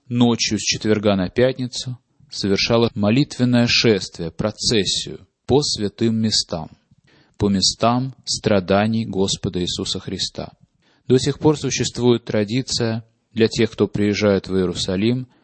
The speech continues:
обязательно пройти по крестному пути,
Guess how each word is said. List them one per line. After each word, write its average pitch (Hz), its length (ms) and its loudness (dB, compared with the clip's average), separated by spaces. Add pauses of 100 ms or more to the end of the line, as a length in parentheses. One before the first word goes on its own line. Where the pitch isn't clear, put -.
(200)
обязательно 120 800 -2
пройти 104 400 -2
по 104 160 0
крестному 107 640 -2
пути, - 500 -8